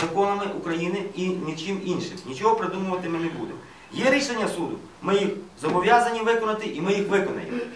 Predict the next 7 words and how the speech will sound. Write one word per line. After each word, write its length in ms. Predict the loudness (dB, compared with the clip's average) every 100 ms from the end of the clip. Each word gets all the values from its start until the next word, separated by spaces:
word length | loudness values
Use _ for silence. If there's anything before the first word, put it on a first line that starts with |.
| -16 -18 -20 -20 -20 -20 -10
Тобто, 440 | 0 2 4 2 2 -6 2
значить, 400 | 4 4 -4 0
на 120 | 6
даний 300 | 8 6 6
момент, 400 | 2 4 4 4 -4 -12 -16 -16 -16 -16 -14 -14 -10 -6 -4 -2
е, 300 | -4 -4 -4 -8 -16 -20 -20 -18 -6
рішення 400 | -4 -2 -2